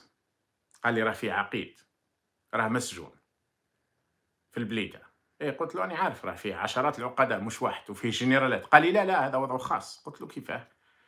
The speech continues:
قال لي: "هذا العقيد مسكين، كان اجتماع، شنقريحة دار اجتماع، وفيه جنرالات وفيه عقداء، وهذا كان من، يعني، الصف الثاني، وكانوا عشرين أو خمسة وعشرين شخص، وقال لهم:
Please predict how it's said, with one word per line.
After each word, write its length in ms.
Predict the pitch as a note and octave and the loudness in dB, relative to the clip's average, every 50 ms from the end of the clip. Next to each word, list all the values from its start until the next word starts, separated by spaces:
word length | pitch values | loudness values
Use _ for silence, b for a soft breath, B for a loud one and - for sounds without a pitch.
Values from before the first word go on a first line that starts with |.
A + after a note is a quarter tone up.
| _ _ _ _ _ _ _ - | _ _ _ _ _ _ _ 6
قال 180 | - F3+ F#3+ G3 | 8 10 10 10
لي: 100 | F3+ F3 | 8 6
"هذا 200 | G3+ A3 G#3+ G3 | 8 6 6 6
العقيد 560 | E3 D3 D#3 - - - A#3 A3+ G3 - _ - | 4 4 4 4 2 0 -6 -6 -8 -12 _ -6
مسكين، 520 | D3 D3+ - - - - E3+ - - - - - _ _ _ _ _ _ _ _ _ _ _ _ _ _ _ _ _ - | -2 0 0 0 0 -2 -4 -4 -4 -8 -18 -20 _ _ _ _ _ _ _ _ _ _ _ _ _ _ _ _ _ 2
كان 340 | - F3 F#3 G3 G3 G3 F#3+ | 8 10 12 12 12 10 6
اجتماع، 680 | D#3+ C#3+ - - - D#3 D3 E3 F#3+ G#3 G3+ F#3+ - - - - | 2 0 -2 0 2 2 6 8 10 12 10 10 8 4 -4 -8
شنقريحة 560 | - - - D#3 D3 C#3 F3 G3 F#3+ - F#3 | -4 -2 2 4 4 6 6 4 6 6 6
دار 160 | D#3+ D#3+ D#3+ | 8 8 8
اجتماع، 480 | C#3+ C3 - - B2+ G#2+ F2+ D#2+ - - _ _ _ _ _ _ _ _ _ _ _ _ _ _ _ _ - | 8 8 2 0 -2 -6 -6 -6 -8 -12 _ _ _ _ _ _ _ _ _ _ _ _ _ _ _ _ -6
وفيه 300 | F#3+ F#3 - G3+ F#3+ D#3+ | -6 -2 2 4 4 4
جنرالات 680 | C3 C3 C#3+ D3+ D3 C#3 C3 B2+ C3 D#3+ F#3 F#3 F#3 | 4 4 2 4 6 8 8 6 6 6 4 2 2
وفيه 220 | E3+ D3 - C#3 A2 | 0 -2 0 0 0
عقداء، 480 | A#2 B2 - - C3 B2+ - G3 F#3+ | 0 0 4 4 4 4 6 4 4
وهذا 220 | D#3 D#3 D3 D3+ D3+ | 4 2 2 2 0
كان 300 | D3 - D#3+ E3 E3 D3+ | 2 2 2 2 2 2
من، 300 | C#3+ C3 A#2 G#2 G#2+ - - _ _ _ _ _ _ _ _ _ _ _ _ _ - | 0 0 -2 -4 -6 -10 -16 _ _ _ _ _ _ _ _ _ _ _ _ _ -2
يعني، 260 | E3 D#3 A2+ G#2 A2+ | 0 2 2 0 0
الصف 320 | A2 - - - - - | -4 -2 0 0 0 0
الثاني، 440 | D3 C#3+ - E3+ D#3+ C3+ G#2 F2 - - _ _ _ _ _ _ _ _ _ _ _ _ _ _ _ _ _ _ _ _ - | -2 0 4 6 6 6 6 2 -8 -14 _ _ _ _ _ _ _ _ _ _ _ _ _ _ _ _ _ _ _ _ -16
وكانوا 340 | G3+ C#3 F3+ F3 E3+ D#3+ | -4 2 4 6 6 6
عشرين 340 | C#3 C3 - - D#3+ F3 D#3+ | 4 2 2 2 2 2 4
أو 100 | C#3+ C#3+ | 4 2
خمسة 300 | - - C3+ B2+ - B2+ | 2 2 0 -2 -2 -2
وعشرين 300 | A2 G#2+ - B2+ B2 A2 | -2 -4 -4 -4 -4 -4
شخص، 400 | - - F#3+ - - - - - | -2 -2 -2 -2 -2 -6 -14 -14
وقال 380 | A#2+ C3 - - F3+ F3 F3 E3+ | -14 -2 6 10 10 10 10 8
لهم: 440 | E3+ F#3+ A3 A3+ A3 G3+ - - | 4 2 2 2 2 -2 -6 -12